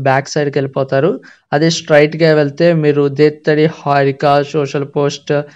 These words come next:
YouTube ఛానల్కే అయితే వెళ్తారనమాట. చాలా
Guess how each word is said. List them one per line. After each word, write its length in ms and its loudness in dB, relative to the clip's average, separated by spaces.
YouTube 400 0
ఛానల్కే 840 0
అయితే 300 2
వెళ్తారనమాట. 560 0
చాలా 340 0